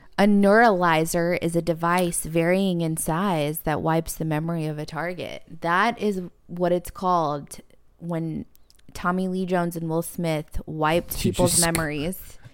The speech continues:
Speaker 2: Did you just Google that?
Speaker 1: <laughs> Yes, I always forget. You know how many times I've had to Google memory erasing Men in Black?
Speaker 2: Damn, now I wanna watch Men in Black.
Speaker 1: Yeah, baby, let's do it. We, it's a freaking weekend.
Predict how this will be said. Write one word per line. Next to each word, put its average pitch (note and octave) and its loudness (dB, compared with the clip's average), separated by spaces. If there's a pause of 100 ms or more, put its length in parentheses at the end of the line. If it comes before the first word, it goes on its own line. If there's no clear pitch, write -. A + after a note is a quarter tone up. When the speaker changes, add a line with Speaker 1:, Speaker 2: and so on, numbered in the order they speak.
(120)
Speaker 2:
Did A2 2
you B2 -2
just C3+ 2
Google G#2 2
that? C#3+ 4
Speaker 1:
<laughs> - 4
Yes, C#4 8
I A#3 8
always D4 4
forget. A#3 4
You A3 -2
know C4+ 2
how E4+ 2
many F#4 0
times A3+ 4
I've G#3+ 2
had G3 4
to G#3+ -10 (760)
Google C4+ 4 (800)
memory A3 4
erasing G#3 2
Men G3 4
in G#3 4
Black? F#3 2 (260)
Speaker 2:
Damn, F#2+ -2
now G#2+ 0
I - 4
wanna F#2+ 2
watch F#2 0
Men F2+ 0
in E2+ -2
Black. F2+ -4 (220)
Speaker 1:
Yeah, D4+ 6
baby, C4 2
let's C4+ 2
do D4 -2
it. F#3 2 (180)
We, B3 -4
it's A3+ -4
a B3 -4
freaking B3 -8
weekend. G3 -6